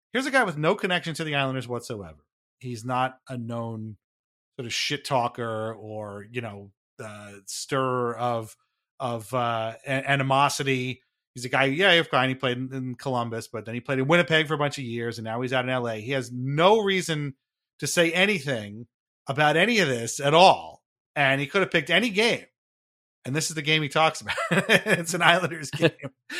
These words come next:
Speaker 1: And that, that's pretty cool. Like, it's just, you know, it's, it's this guy, this random game for this guy is just such a, such a huge moment. And it was nice to see, you know, it's just nice to see somebody genuinely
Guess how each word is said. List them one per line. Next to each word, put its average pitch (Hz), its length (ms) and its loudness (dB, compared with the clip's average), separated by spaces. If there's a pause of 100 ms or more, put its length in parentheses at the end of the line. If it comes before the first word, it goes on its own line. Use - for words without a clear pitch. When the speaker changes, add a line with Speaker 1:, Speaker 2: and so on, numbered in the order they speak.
(140)
Speaker 1:
And 180 120 0
that, 339 180 2
that's 381 180 2
pretty 427 260 4
cool. 415 260 4
Like, 156 220 4
it's 185 160 0
just, 214 220 -4
you 254 80 -2
know, 156 180 4
it's, 165 180 -4
it's 170 120 -14
this 190 140 -8
guy, 208 220 4
this 156 160 -6
random 180 500 2
game 170 400 -2
for 151 120 -8
this 139 140 -6
guy 139 400 0
is 123 320 -8
just 135 220 -14 (400)
such 143 220 -8
a, 147 140 -4
such 151 180 -8
a 156 60 -6
huge 143 220 -6
moment. 135 340 -4
And 143 80 -8
it 208 60 -4
was 254 140 -4
nice 320 180 -2 (100)
to 403 80 -2
see, 202 240 -4
you 131 80 -12
know, 123 120 -8
it's 143 100 -10
just 190 160 -12
nice 190 180 -6
to 165 60 -16
see 180 180 -8
somebody 160 340 -4
genuinely 151 880 0